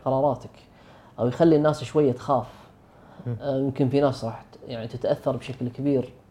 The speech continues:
Speaker 1: آه، تخسر وظائفها وكذي. هذا أكيد راح يأثر على أسعار الساعات، يمكن يأثر على الطلب والعرض. لكن، آه، أنا قاعد أتابع الأخبار أول بأول م-، آه،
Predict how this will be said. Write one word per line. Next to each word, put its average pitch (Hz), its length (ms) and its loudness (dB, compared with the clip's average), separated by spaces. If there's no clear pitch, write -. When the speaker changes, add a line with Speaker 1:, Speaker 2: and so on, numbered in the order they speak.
Speaker 1:
آه، 113 160 -8
تخسر 127 380 -6
وظائفها 135 680 -2
وكذي. 135 420 -4
هذا 190 240 -2
أكيد - 300 -8
راح - 160 -8
يأثر - 340 -6
على 117 260 -4
أسعار 131 300 6
الساعات، 120 520 -2
يمكن 120 300 -4
يأثر 113 400 -8
على 117 340 -4
الطلب 123 540 4
والعرض. 127 380 2
لكن، 156 680 4
آه، 143 420 2
أنا 165 80 6
قاعد 135 180 4
أتابع 165 260 10
الأخبار 139 360 4
أول 135 240 6
بأول 135 300 4
م-، 120 120 -2
آه، 135 580 -10